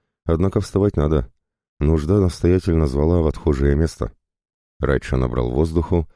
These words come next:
напрягся и вскинул непослушное тело на ноги. Пошатнулся, расставил ноги пошире, пытаясь обрести равновесие, сделал первый шаг.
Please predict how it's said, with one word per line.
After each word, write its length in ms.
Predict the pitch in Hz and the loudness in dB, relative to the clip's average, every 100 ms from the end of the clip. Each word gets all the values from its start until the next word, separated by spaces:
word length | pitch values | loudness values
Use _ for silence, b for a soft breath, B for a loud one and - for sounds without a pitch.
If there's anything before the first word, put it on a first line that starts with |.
| _ _ | _ _
напрягся 680 | - 87 - 110 - 104 98 - | -2 0 0 -2 0 0 0 -2
и 120 | 73 69 | -2 -2
вскинул 420 | - 120 113 101 | -2 0 4 4
непослушное 680 | 92 90 - 85 80 78 | 2 0 -2 -2 0 0
тело 260 | 73 85 76 | 2 2 2
на 120 | 71 | 2
ноги. 280 | 64 58 53 - _ _ _ _ - - | 0 -2 -8 -12 _ _ _ _ -14 -8
Пошатнулся, 720 | 104 107 85 82 - 87 78 - | -4 -2 0 0 0 -2 -4 -4
расставил 460 | 67 - 64 62 | -4 -2 -2 0
ноги 220 | 64 64 62 | 0 -2 -2
пошире, 560 | 62 - 76 87 80 - | -4 0 2 2 0 -2
пытаясь 420 | 76 73 71 - | -2 0 0 0
обрести 320 | 65 69 - | -2 -2 -2
равновесие, 680 | 65 65 65 67 - 65 64 - _ _ - | -2 0 0 -2 -2 -2 -2 -6 _ _ -8
сделал 460 | 64 62 87 110 113 | -6 0 2 2 0
первый 320 | 76 76 82 | 0 0 0
шаг. 300 | - - | -2 -6